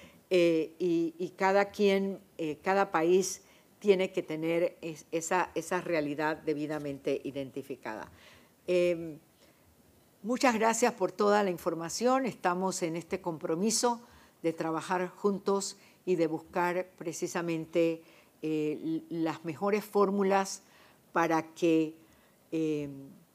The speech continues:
los derechos que están hoy en juego no podamos, no esperemos que, que pasen años para ver cómo lo vamos a resolver. Tenemos que empezar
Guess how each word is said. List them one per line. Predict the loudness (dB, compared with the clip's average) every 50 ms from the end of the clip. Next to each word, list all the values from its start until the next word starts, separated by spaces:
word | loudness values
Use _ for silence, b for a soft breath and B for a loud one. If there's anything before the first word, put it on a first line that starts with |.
| _ -18 -18 -18 _ _ _ _ _ _ _ _ _ _ _ _ _ _ _
los | -2 0 0 2 4
derechos | 4 6 6 4 4 4 0 2
que | 2 -4
están | -4 0 0 0 2 2 -2 0
hoy | 2 4 4 6 4
en | 2 -2
juego | -4 -2 4 6 6 6 6 6 2 2 0 -4 -14 b b b b b b b b _ _ _ _ _ _
no | -4 -4 -4 0
podamos, | 2 2 4 4 2 2 0 0 -2 -2 -2 -6 -12 -14 -12 -12 -12 -12 -10 -6
no | -4 -4 -4
esperemos | -2 0 2 4 4 4 4 4 0 -2 -2 -8 -4
que, | 0 2 2 2 0 -2 -4 -8 -12 -18 _ _ _ _ _ _ _ _ _ _ _ _ _ _ -20 -20 -20 -20 -20 _ _ _ _ -10
que | -10
pasen | -6 -4 -4 -4 -4 -4 -6 -6 -4 -6 -8 -10 -12 -16 -20 -20 -20 _ _ _ _ _ _ _ _ _ _ _ _ _
años | -2 -2 -2 0 -2 -4 -4 -4 -6 -8 -14 -16 _ _ _ _ _
para | -6 -4 -4 0
ver | 2 2 0 0 -2
cómo | -6 -6 -4 0 0
lo | 0 0
vamos | 0 -2 -4 -6 -8 -6 -8
a | -6
resolver. | -6 -6 -8 -6 -6 -6 -2 -2 -2 -2 -2 -6 B B B B B B
Tenemos | -6 -6 -4 -4 -6 -6
que | -4 -4
empezar | -2 0 0 -2 0 0 0 0 0 -2